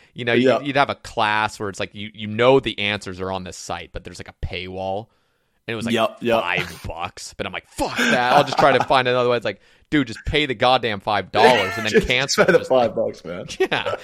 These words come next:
Speaker 1: But, like, nowadays, I'm like, "Oh, I'll just pay it. I don't really care." I mean, there's nothing
Speaker 2: Yeah.
Speaker 1: really that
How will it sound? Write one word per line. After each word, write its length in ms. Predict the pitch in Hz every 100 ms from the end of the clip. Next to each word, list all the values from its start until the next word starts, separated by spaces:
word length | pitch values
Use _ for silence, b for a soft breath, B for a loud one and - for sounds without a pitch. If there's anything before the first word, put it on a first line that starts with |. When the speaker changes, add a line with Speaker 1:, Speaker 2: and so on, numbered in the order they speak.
| B -
Speaker 1:
But, 140 | 151
like, 240 | 139 127 98
nowadays, 520 | 147 269 226 127 113
I'm 120 | 113
like, 180 | 110 110
"Oh, 100 | 440 123
I'll 60 |
just 200 | 95 -
pay 240 | - 95 92
it. 100 | 104
I 80 | 104
don't 80 | 87
really 120 | 90
care." 220 | - 90
I 40 | 87
mean, 200 | 92 - _ -
there's 140 | 104
nothing 180 | 156 95
Speaker 2:
Yeah. 120 | 92
Speaker 1:
really 360 | 101 107 110 104
that 240 | 92 -